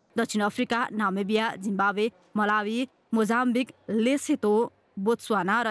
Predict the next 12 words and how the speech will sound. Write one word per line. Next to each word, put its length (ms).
इस्वाटिनी 720
लगायतका 560
देशलाई 420
अधिकांश 540
देशले 420
उडान 380
प्रतिबन्ध 480
गरेका 320
छन्। 260
इजरायलले 540
आगामी 380
चौध 260